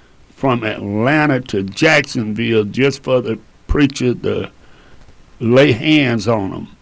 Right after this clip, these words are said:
you know, and, and we have, we go through different eras of certain things. Now, uh, we going through this era of, uh, I guess what you would call it, that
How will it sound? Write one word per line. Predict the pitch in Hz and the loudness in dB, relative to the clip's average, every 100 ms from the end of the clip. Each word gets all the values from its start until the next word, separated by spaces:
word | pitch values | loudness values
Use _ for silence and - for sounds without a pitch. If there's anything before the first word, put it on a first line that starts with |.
| _ - | _ -6
you | 117 | -2
know, | 117 110 113 127 | 0 0 0 -4
and, | 113 120 - - - - - - | -6 -8 -14 -20 -20 -20 -20 -6
and | 127 | -4
we | 139 180 | 2 4
have, | 175 - - - - - - - | 4 0 -12 -20 -20 -16 -16 -6
we | 147 170 | 0 0
go | 170 208 196 | 4 4 4
through | 190 175 156 | 4 2 2
different | 131 165 151 135 120 | 2 0 0 -6 -8
eras | 151 160 131 107 98 - - - - _ _ - _ _ | -2 2 2 0 -4 -8 -16 -18 -20 _ _ -20 _ _
of | - 120 107 98 | 0 0 0 -6
certain | - 151 147 110 | 2 2 2 -6
things. | - 147 135 107 98 104 | -2 -2 0 -2 -4 -2
Now, | 120 170 180 170 139 135 135 - - - - - _ - | 2 2 4 4 4 2 -2 -14 -20 -20 -20 -20 _ -2
uh, | 127 127 120 117 110 | 2 4 4 2 0
we | 113 147 | 2 2
going | - 147 147 131 | 4 2 4 2
through | 143 147 | 4 4
this | 131 113 - - | 6 0 -4 -6
era | 147 170 160 123 113 113 - - | 0 4 4 4 0 -2 -8 -4
of, | 117 117 110 107 - - - _ - - _ - - _ _ - | 2 4 4 2 -2 -8 -20 _ -20 -20 _ -20 -20 _ _ -2
uh, | 117 107 107 101 - | -2 0 -2 -4 0
I | 123 | -2
guess | 117 147 135 - | 2 0 0 -2
what | - 123 120 | -4 -4 -2
you | 120 | -4
would | 110 98 | -4 -4
call | - 139 143 135 | -2 2 4 4
it, | 131 127 | 0 -2
that | 113 98 | -4 -4